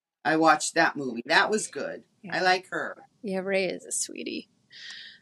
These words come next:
Speaker 2: Okay, so you've seen enough to answer this question then. If you could wear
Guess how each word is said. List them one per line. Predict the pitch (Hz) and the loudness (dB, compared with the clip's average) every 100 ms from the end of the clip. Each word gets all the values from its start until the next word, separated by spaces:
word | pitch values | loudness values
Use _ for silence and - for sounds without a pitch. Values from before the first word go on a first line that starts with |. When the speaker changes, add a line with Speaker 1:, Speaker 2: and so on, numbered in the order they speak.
| _ _ _ _ _ _ _ _ | _ _ _ _ _ _ _ _
Speaker 2:
Okay, | 240 233 180 | 0 2 2
so | - | 4
you've | 233 311 339 | 2 2 0
seen | 294 247 | 0 0
enough | - 208 196 190 | 0 0 0 0
to | 190 | -4
answer | 185 185 | -6 -6
this | 185 208 - | -6 -6 -6
question | - - 180 165 | -8 -6 -8 -6
then. | 170 175 180 | -6 -6 -8
If | 196 - | -8 -4
you | 277 | -2
could | - 247 202 | 0 0 2
wear | 208 202 | 2 2